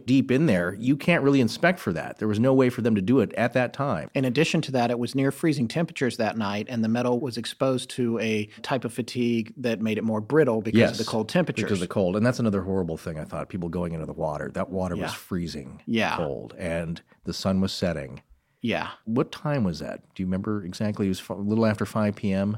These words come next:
Speaker 2: The collapse was, yeah, right around five P M.
Speaker 1: Yeah, imagine that. And then you have this horrible tragedy, and first responders are trying to get there, and it's going dark.
Speaker 2: Yeah, it was obviously a horrible scenario.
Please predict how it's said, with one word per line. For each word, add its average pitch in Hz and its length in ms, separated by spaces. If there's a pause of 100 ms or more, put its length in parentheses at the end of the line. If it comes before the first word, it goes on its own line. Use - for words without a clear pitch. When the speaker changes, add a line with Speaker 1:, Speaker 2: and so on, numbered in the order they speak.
Speaker 2:
The 143 100
collapse 139 360
was, 113 240
yeah, 98 340
right 107 180
around 95 220
five 85 220
P 92 120
M. 107 80
Speaker 1:
Yeah, 104 200
imagine 107 480
that. 92 400
And 95 180
then 95 140
you 95 100
have 95 140
this 92 100
horrible 101 300
tragedy, 98 640
and 85 180
first 110 240
responders 98 580
are 92 60
trying - 160
to 90 80
get 85 200
there, 82 120
and 82 100
it's 78 140
going 78 300
dark. - 420 (160)
Speaker 2:
Yeah, 107 280 (140)
it 131 100
was 127 200
obviously 123 580
a 101 120
horrible 104 400
scenario. 92 720